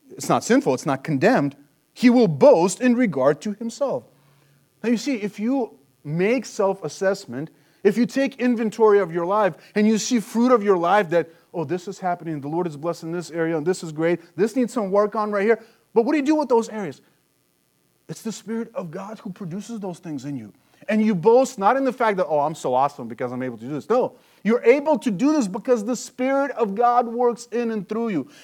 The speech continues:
And because the Spirit of God allows you to have some good influence in some area or to have success in other area of life, He gets all the glory because He's the one who produces that in you. He gets the glory. Remember Corinthians who were proud?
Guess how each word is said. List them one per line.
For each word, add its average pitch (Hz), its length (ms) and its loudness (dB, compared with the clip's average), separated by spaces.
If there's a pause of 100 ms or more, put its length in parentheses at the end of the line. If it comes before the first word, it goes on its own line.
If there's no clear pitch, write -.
And 220 100 2
because 226 240 -2
the 233 120 -2
Spirit 277 320 -2
of 208 120 2
God 233 300 0
allows 226 520 4
you 226 220 0 (200)
to 247 100 2
have 240 220 0
some 208 260 -2
good 226 240 2
influence 262 460 0
in 208 140 -8
some 240 300 -8
area 143 300 -8 (160)
or 214 120 6
to 226 120 -2
have 233 140 -4
success 240 520 0
in 208 120 0
other 214 260 2
area 165 320 0
of 147 80 -4
life, 175 240 -2 (640)
He - 120 -16
gets 196 160 -6
all 202 120 -2
the 185 80 -10
glory 208 300 -8
because 160 260 -10
He's 214 200 -4
the 208 80 -6
one 196 160 -2
who 185 120 -4
produces 190 500 -6
that 156 220 -2
in 214 180 -4
you. 131 220 -6 (800)
He 240 120 0
gets 233 280 2
the 220 100 -12
glory. 226 300 -2
Remember 226 400 -2 (260)
Corinthians 220 580 -8 (720)
who 208 80 0
were 165 80 4
proud? 175 580 2